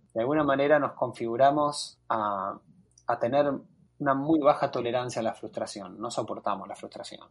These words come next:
Entonces no nos animamos a hacer ciertas cosas por, por el miedo que o nos digan que no, o no nos salga, este, desde chicos,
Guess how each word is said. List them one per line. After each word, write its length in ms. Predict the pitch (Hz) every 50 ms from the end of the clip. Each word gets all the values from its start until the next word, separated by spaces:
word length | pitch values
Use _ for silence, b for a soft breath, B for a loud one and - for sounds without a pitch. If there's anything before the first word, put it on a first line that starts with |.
| _ _ -
Entonces 360 | 113 110 143 139 - 156 147
no 100 | 143 147
nos 180 | 165 175 - 165
animamos 380 | 143 131 131 147 165 160 135
a 40 | 120
hacer 180 | 110 - 113 107
ciertas 320 | - 110 107 - - - -
cosas 280 | - 127 - 160 151
por, 240 | - 139 117 98 90
por 160 | - 113 110
el 140 | 117 120 120
miedo 300 | 131 160 196 196 160 -
que 260 | - 107 101 - b b b b b -
o 100 | 131 127
nos 100 | 123 131
digan 240 | 139 143 135 127
que 120 | 110 123 123
no, 220 | 131 139 147 143 127
o 40 |
no 80 | 120 117
nos 180 | 113 113 117 -
salga, 580 | - 127 127 127 127 123 120 113 107 101 98 98
este, 420 | - - _ - 101 - - - _ _ _
desde 260 | 123 120 117 113 117
chicos, 640 | - - 208 185 - 147 120 117 - - - -